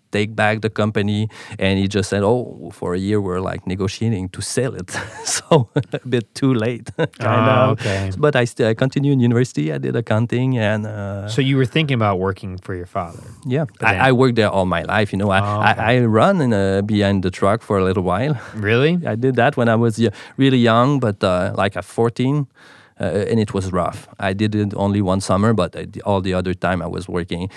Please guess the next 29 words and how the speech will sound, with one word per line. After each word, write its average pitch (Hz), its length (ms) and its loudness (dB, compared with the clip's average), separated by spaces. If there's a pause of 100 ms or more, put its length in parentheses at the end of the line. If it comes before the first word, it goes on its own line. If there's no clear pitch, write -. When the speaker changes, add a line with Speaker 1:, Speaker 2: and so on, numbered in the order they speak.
(180)
Speaker 1:
We 101 120 0
had 87 220 2
the 90 60 -4
gas 90 300 -2
station. 120 640 -2
I - 60 -8
worked - 360 -6
at 85 140 -4
the 90 80 -8
gas 90 220 -6
station 90 360 -4
for, - 140 -10
like, 85 120 -12
five 85 300 -4
years. 92 480 -4 (320)
I 87 220 2
washed 110 420 2
trucks, - 680 0
like, 95 80 -2
when 98 160 0
I 87 60 0
was, 98 240 -2
like, 98 200 -2
eleven 110 380 2
or 101 120 2
twelve. 107 380 -2
Speaker 2:
Yeah. 113 80 2
Speaker 1:
You 117 60 4
know, 120 220 4